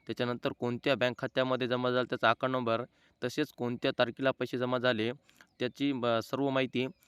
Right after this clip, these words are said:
आणि कोणत्या बँक म्हणजे त्या बँकेचं नाव. तर अशी सविस्तर अशी माहिती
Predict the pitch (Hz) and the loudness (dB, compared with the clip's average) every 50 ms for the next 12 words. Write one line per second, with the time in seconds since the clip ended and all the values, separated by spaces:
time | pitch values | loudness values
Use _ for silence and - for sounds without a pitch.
0 | - _ _ 107 117 143 135 - - 131 131 127 - 156 147 120 127 127 135 - | -20 _ _ -4 -4 -4 -4 -4 -4 -4 -4 -2 0 0 2 2 2 0 0 -2
1 | - 131 127 139 131 - 135 117 117 123 127 117 135 131 - 135 117 110 120 139 | -4 -4 -4 -2 -2 -2 0 2 0 0 0 -2 -4 -4 0 0 0 0 0 -2
2 | - _ - _ _ - - - 131 131 - 147 - - - 143 147 147 - - | -6 _ -20 _ _ -2 2 2 2 2 2 -4 -4 -2 -2 -2 -2 -2 -2 0
3 | 143 143 139 - 143 135 135 127 - 127 127 143 | 0 0 0 0 -2 -2 -2 0 0 -2 -2 -2